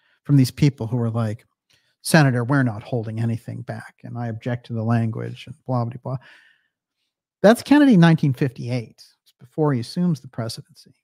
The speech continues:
Senator Kennedy is already very well informed on the U F O file, and we've gone through the piece, uh, relating to Kennedy and Forrestal in my Blue Enigma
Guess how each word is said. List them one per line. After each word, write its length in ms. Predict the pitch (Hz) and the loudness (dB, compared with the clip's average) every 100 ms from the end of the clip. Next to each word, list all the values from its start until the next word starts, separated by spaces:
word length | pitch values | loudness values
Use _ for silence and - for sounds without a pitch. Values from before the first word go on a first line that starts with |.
| _ | _
Senator 360 | _ 156 151 135 | _ -2 0 0
Kennedy 420 | - 147 131 123 | 0 2 2 0
is 120 | 117 | -2
already 560 | 120 117 117 127 123 113 | -4 -4 -2 -2 0 -2
very 360 | 110 135 131 | -4 -2 -2
well 200 | 113 113 | -2 -4
informed 560 | 113 - 120 113 120 - _ _ _ _ | -8 -10 -10 -10 -12 -20 _ _ _ _
on 120 | 143 123 | -4 -2
the 80 | |
U 160 | 117 117 | -2 -6
F 180 | 117 139 | -8 -6
O 80 | 135 | -8
file, 540 | - 120 117 113 113 _ _ _ | -4 -4 -2 -4 -8 _ _ _
and 180 | 139 127 | 0 2
we've 120 | 123 | 2
gone 280 | 123 135 131 | 2 4 4
through 640 | 127 - 190 147 127 120 113 _ _ _ - | 0 -4 -2 0 2 -2 -6 _ _ _ -6
the 80 | 131 | -6
piece, 600 | - 147 131 - - - _ | 0 0 0 -2 -14 -20 _
uh, 100 | 127 | -6
relating 540 | 120 123 131 127 123 117 | -2 0 0 0 -2 -4
to 420 | - 120 113 113 - | -8 -8 -6 -8 -8
Kennedy 380 | 135 123 117 | -4 -2 -2
and 100 | 113 | -4
Forrestal 680 | 113 127 123 117 - 110 107 - _ _ _ _ _ - | -4 0 0 0 -4 -4 -4 -8 _ _ _ _ _ 0
in 100 | 127 | 2
my 160 | 120 | 2
Blue 260 | 117 120 120 | 0 -2 0
Enigma 640 | 117 123 123 113 113 117 | 0 -2 -2 -8 -10 -14